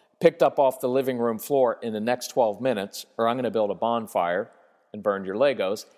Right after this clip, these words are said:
And he walks away. Now, a little side note. This is a little bit extreme, but I love it anyway, and it's cool. So dad walks away. What do the kids see twelve minutes later?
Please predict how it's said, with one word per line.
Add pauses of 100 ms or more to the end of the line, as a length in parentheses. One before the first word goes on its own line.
(140)
And
he
walks
away. (1120)
Now, (720)
a (100)
little
side
note. (220)
This
is
a
little
bit
extreme, (280)
but
I
love
it
anyway, (180)
and
it's
cool. (220)
So
dad
walks
away. (480)
What
do
the
kids
see
twelve
minutes
later?